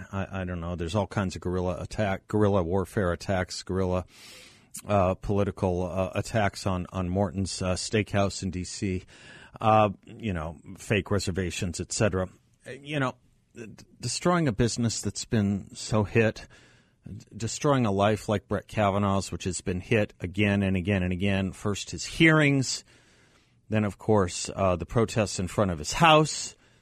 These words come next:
the assassination attempt with the pre-, which the President of the United States won't even mention or denounce, uh, to now being harassed out of a restaurant. This personal is political business.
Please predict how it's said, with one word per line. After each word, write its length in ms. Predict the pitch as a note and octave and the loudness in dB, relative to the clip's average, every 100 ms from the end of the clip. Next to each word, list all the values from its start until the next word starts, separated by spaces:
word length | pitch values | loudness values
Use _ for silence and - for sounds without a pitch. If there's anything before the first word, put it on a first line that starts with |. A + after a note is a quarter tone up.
| _ _ | _ _
the 140 | G#2 | -6
assassination 840 | G2+ - A#2 G2+ A#2 A2 A2 - A2+ | -4 0 0 0 -4 -4 -4 -6 -8
attempt 420 | - A#2 G#2 - | -4 -4 -4 -8
with 120 | G2 | -12
the 80 | - | -8
pre-, 240 | - A#2 - | -2 -2 -2
which 240 | G#2 - | -6 -6
the 80 | - | -6
President 340 | - G#2 A2 | -2 -2 -2
of 40 | G2 | -4
the 60 | |
United 360 | G2+ G2 G2 - | -2 -2 -4 -6
States 360 | - A2+ - - | -2 -2 -2 -2
won't 180 | G#2 | 0
even 240 | G2+ F#2 F#2 | 0 0 0
mention 440 | G#2+ A#2+ A#2+ A2 | 0 0 -2 -2
or 200 | G#2+ F#2+ | -2 -4
denounce, 760 | F2 G2 G#2 D3+ D#3 - - - _ - _ _ _ _ _ | -2 2 4 6 4 0 -6 -8 _ -20 _ _ _ _ _
uh, 280 | A2+ G#2 G2+ | 2 4 2
to 160 | - G#2+ | 0 -2
now 220 | G#2 G#2 | 0 0
being 260 | G#2 G2 | 0 -4
harassed 420 | F#2 G#2 G2+ F#2+ A2 | -2 0 2 2 2
out 140 | G2+ | 2
of 100 | F#2 | 0
a 60 | F2 | -4
restaurant. 560 | A#2+ E3 - A#2+ G#2 | -4 -4 -6 -10 -8
This 180 | A2+ - | -10 -10
personal 460 | - D#3+ - C#3 A2+ | -6 -4 -4 -2 -2
is 120 | - | -4
political 480 | - A#2 C3 - G#2 | -4 -4 -4 -6 -8
business. 520 | G#2 F#2 G2+ G2+ | -8 -12 -14 -16